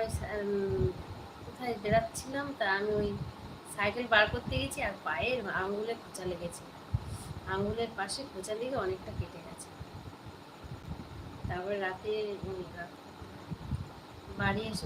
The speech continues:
বড়দিন দিলাম, মলম দিলাম, তারপরে দেখছি কেন জায়গাটা ব্যথা, চাপলে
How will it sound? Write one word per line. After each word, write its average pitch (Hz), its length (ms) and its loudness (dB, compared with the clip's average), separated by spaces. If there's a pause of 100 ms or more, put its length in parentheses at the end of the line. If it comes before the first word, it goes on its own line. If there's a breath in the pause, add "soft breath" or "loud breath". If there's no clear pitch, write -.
(120)
বড়দিন 214 380 4 (140)
দিলাম, 233 240 -2 (120)
মলম 208 320 0
দিলাম, 233 200 0 (120)
তারপরে 190 420 -4
দেখছি - 300 -2
কেন 240 140 -4 (180)
জায়গাটা 170 380 -2
ব্যথা, 170 340 -2 (800)
চাপলে 180 300 -4